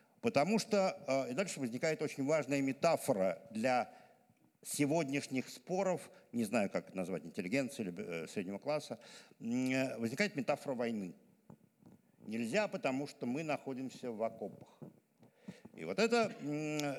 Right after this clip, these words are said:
и в окопах нельзя ругать своих, нельзя сомневаться в своих и так далее. А тот, кто сотрудничает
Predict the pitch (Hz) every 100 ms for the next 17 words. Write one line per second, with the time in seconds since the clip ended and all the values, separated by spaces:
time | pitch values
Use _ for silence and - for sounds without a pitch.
0 | - 160 160 156 156 139 156 220 - 175
1 | 180 147 196 196 170 139 147 - 135 113
2 | 110 - _ _ _ _ _ _ 104 117
3 | 117 160 160 190 160 147 110 107 - -
4 | 135 139 143 - - 123 92 76 - -
5 | - - - 151 226 214 - - 170 98
6 | - - - 123 139 117 98 82 85